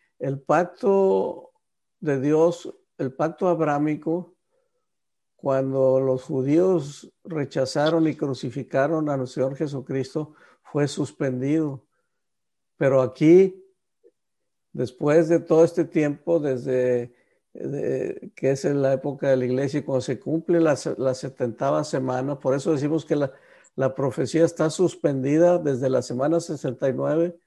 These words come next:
hasta que empiece la setenta. Está, eh, vamos a decir,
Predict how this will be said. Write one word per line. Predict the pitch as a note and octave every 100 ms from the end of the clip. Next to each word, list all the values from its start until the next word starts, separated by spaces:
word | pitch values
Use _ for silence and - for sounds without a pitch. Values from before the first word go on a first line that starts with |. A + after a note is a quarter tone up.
| _ _ _ _ _ _ _ _
hasta | - C3 - B2+
que | D#3
empiece | B2+ C#3 C#3 D3+
la | D3
setenta. | C3+ C3+ A#2+ C3 B2+ D#3
Está, | - C#3+ D#3+ E3
eh, | D3+
vamos | C#3+ E3 E3
a | D3+
decir, | C3+ D3 D#3 D#3